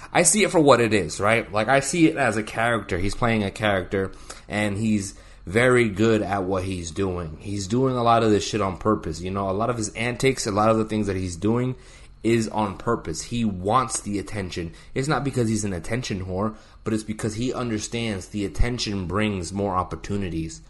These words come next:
right? He has sponsorship. I think, honestly, Sean O'Malley might be a millionaire already. Like, he's, he hasn't even fought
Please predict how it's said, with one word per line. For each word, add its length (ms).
right? 240
He 160
has 160
sponsorship. 600
I 100
think, 300
honestly, 340
Sean 220
O'Malley 320
might 180
be 120
a 40
millionaire 500
already. 340
Like, 100
he's, 340
he 160
hasn't 520
even 320
fought 540